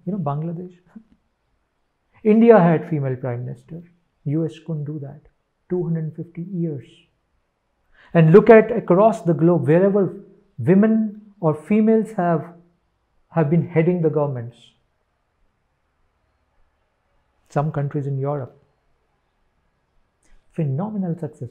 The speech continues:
phenomenal growth. I'm reminded of a very beautiful, I must tell you about this. You know, just before the lockdown, for the first time I went to central India.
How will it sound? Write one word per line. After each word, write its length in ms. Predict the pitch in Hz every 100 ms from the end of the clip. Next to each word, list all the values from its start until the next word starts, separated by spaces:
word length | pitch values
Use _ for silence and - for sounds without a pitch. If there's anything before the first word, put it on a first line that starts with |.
| -
phenomenal 480 | 143 160 170 156 135
growth. 400 | 139 131 127 _ _ _ _ _ _ _ _ _ _ _ _ _
I'm 120 | 147 135
reminded 500 | 135 139 160 170 156
of 220 | 143 -
a 260 | 139 131 139 _ _ _ _ _ _ _
very 180 | 151 160
beautiful, 600 | 139 151 151 147 151 139 123 _ _
I 60 | 151
must 240 | 170 175
tell 140 | - 175
you 120 | 147
about 340 | 120 123 120 139
this. 140 | 135 _ _ _ _ _ _ _ _ _ _ _
You 80 | 151
know, 80 | 151 - _ _ _ -
just 240 | 196 220
before 300 | 170 170 180
the 100 | 156
lockdown, 600 | 135 139 143 127 120 135 170 _ _ _ _ _ _ _ _ _ _ _ _ _ _ _ -
for 80 |
the 100 | 147
first 280 | 143 175 170
time 180 | 170 151
I 80 | 135
went 320 | 139 165 165
to 400 | 160 156 139 - _ _ _ _ _
central 460 | - 180 175 165 131
India. 380 | 123 120 135